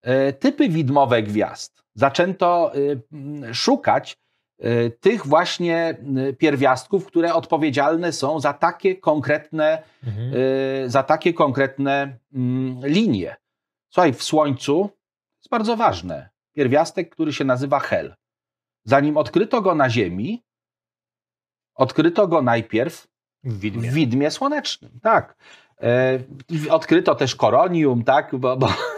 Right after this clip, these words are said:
Speaker 1: <laughs> bo nie wiedziano, że, y,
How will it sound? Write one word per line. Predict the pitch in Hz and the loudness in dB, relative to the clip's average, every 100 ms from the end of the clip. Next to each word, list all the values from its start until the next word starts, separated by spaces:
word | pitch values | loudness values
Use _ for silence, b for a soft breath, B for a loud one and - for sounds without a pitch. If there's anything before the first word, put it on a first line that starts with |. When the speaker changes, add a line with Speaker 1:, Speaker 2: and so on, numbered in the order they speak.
| - | -4
Speaker 1:
<laughs> | 180 | 0
bo | 170 170 170 - B B B 139 | 2 4 4 2 B B B 2
nie | 151 156 | 2 2
wiedziano, | 165 151 190 170 139 | 2 2 2 2 2
że, | 131 143 B B - | 2 0 B B -2
y, | 135 127 | -2 -2